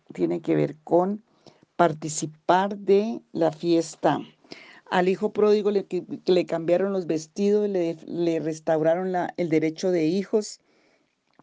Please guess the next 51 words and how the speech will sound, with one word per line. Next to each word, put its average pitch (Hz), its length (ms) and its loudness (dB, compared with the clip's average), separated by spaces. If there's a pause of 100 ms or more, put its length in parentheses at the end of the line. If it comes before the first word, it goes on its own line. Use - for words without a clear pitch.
(400)
le 170 120 2
restauraron 160 640 0
el 170 140 -2
anillo 170 360 0
de 180 100 2
autoridad 156 720 -2
y 175 100 -4
lo, 151 160 0
y 160 80 -2
el 151 140 -2
calzado. 143 560 0 (840)
El 185 140 6
vestido 165 420 2
de 196 120 4
bodas 180 360 4
tiene 180 240 -4
que 165 140 0
ver 151 200 2
con 170 160 -2
restaurar 156 480 2
nuestros 165 320 -4
derechos 156 440 0
de 156 80 4
hijo 175 380 0
con 170 280 2
facultad 156 800 0
de 151 80 -2
hijo 147 300 -2
de 151 120 2
Dios. 135 460 -4 (540)
No 160 160 2
podemos 180 340 2
estar 180 420 2
en 190 120 -2
la 165 100 0
vida 170 360 2
cristiana 180 680 -2
con 160 220 -2
un 160 160 -4
pie 175 200 0
en 170 60 -2
el 175 120 -4
mundo, 196 400 0
otro 185 180 -4
en 175 80 -4
la 156 140 -2
carne 190 380 2
y 180 40 -4
otro 170 240 -4
en 175 60 -2
el, 175 120 -4